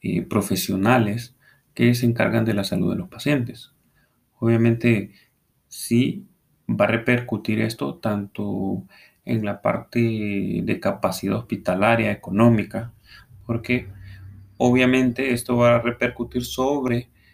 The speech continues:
eh, el tiempo de estadía del paciente, la evolución más rápida, la utilización más adecuada de medicamentos o, o insumos hospitalarios.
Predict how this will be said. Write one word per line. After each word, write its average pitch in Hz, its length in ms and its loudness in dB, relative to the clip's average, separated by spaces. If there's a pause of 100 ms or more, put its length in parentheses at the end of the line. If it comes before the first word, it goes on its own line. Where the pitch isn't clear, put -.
(640)
eh, 113 280 -6
el 117 200 -2
tiempo 120 440 0
de 101 60 0
estadía 101 440 -2
del 98 140 -2
paciente, - 600 -10 (120)
la 117 100 -4
evolución 107 580 0
más 104 180 2
rápida, - 500 -10 (460)
la 117 120 0
utilización 113 920 0 (420)
más 110 360 -2
adecuada 113 1040 0 (420)
de 104 540 -4
medicamentos 107 1200 -2
o, - 80 -8
o 101 380 -4
insumos 107 400 -2
hospitalarios. 107 1080 -2